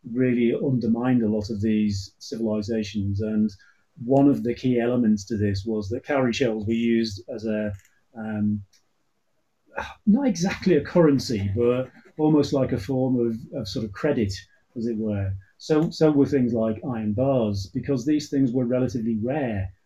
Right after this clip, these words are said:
in Africa. And of course, the Europeans <laughs> spotted this and, and just carted shiploads of cowrie shells from, um, from the we-, the west coast of India and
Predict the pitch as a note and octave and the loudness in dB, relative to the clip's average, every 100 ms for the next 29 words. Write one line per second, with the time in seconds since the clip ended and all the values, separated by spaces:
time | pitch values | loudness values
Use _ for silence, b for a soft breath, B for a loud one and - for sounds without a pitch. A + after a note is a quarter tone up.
0 | _ _ - C3 C3+ C3 G2+ G2+ A2+ C3+ | _ _ -8 -6 -6 -8 -8 -6 -4 -6
1 | B2 B2+ D#3 D3 C#3+ C#3+ B2 A2 - - | -6 -2 0 0 2 2 2 0 -6 -12
2 | E3 - - - - - E3+ - - B | -12 -10 -10 -12 -16 -18 -16 -16 -16 B
3 | B B A#2+ B2 B2+ B2 - - B2+ B2+ | B B -6 2 4 4 0 -4 -2 0
4 | B2+ C3 - _ - - C#3 C3+ C3 A#2 | 2 2 0 _ -14 -2 0 0 -2 -4
5 | G#2+ D3+ D3 C3 A2+ G#2 G#2 G#2+ - C#3 | -2 -2 -2 -2 -2 -2 -4 -8 -6 -4
6 | C3 A2+ C3 A2+ G#2+ G#2+ G2 - A2+ A2 | -2 -2 0 0 -2 -4 -8 -4 0 2
7 | G#2+ G2+ - _ _ - A2 A2 A2 A2 | 2 0 -8 _ _ -12 -6 -4 0 2
8 | A2 C3+ - A#2+ A2+ A#2+ G#2+ - - B2 | 2 -2 -2 -2 0 -2 -4 -10 -6 -4
9 | B2 B2+ G#2+ G#2+ B2+ B2 G#2 G2 A#2 B2 | -2 -2 0 0 2 2 2 -2 -6 -8
10 | A2+ A2+ A#2 | -4 0 0